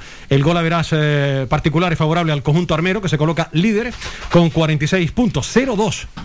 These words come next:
Compitió muy bien el Eibar y ganó con toda justicia. Un equipo muy bien trabajado, el de Garitano. Desde mi punto de vista, creo que es el firme candidato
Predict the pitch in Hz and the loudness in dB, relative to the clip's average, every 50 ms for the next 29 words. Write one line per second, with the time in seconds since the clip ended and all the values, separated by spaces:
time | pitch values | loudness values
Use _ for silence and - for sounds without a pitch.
0 | - - - 147 123 143 127 196 208 180 165 170 175 160 160 202 233 226 254 269 | -4 0 2 2 2 4 4 2 2 4 2 2 0 0 0 0 -2 -2 -4 -6
1 | 254 226 - - - - - - - 156 156 147 151 165 190 202 156 170 160 143 | -8 -10 -14 -18 -20 -20 -16 -2 2 2 4 4 2 2 0 0 0 -2 0 0
2 | - 175 170 165 160 151 147 143 139 139 139 135 135 135 135 135 135 131 131 127 | 0 0 0 2 2 2 2 0 0 0 0 0 0 0 0 -2 -2 -2 -4 -4
3 | 113 - 170 151 - 233 190 - - 117 95 - 165 160 151 151 165 143 175 160 | -2 0 0 2 2 2 0 0 -2 -4 -4 -2 -2 0 0 2 0 0 2 2
4 | 156 160 165 170 180 208 247 247 226 160 135 160 175 175 151 151 143 135 123 156 | 2 2 2 2 0 -2 -2 -4 -4 -4 -2 -2 -2 -2 -2 -2 -2 0 0 0
5 | 160 156 165 165 - - - - - - - - - 151 160 151 135 151 147 143 | 0 0 -2 -6 -8 -12 -18 -18 -18 -18 -6 0 2 2 2 2 0 0 0 0
6 | 139 135 135 135 135 135 127 143 143 139 117 143 120 107 95 76 - - 127 123 | 0 0 0 -2 -2 0 0 0 -2 -2 -2 -2 -2 -2 -4 -6 -8 -8 -2 0
7 | 156 147 147 147 147 135 - - - 180 165 160 190 170 - 214 196 143 170 175 | 2 2 2 2 0 0 -2 -2 0 0 0 0 0 -2 -2 -2 -2 0 0 0
8 | 190 190 151 165 147 170 151 - - - 240 208 160 160 151 143 147 151 170 208 | 0 0 -2 -2 0 0 0 0 0 0 0 0 0 0 0 0 0 -2 -2 -4
9 | - 285 | -6 -10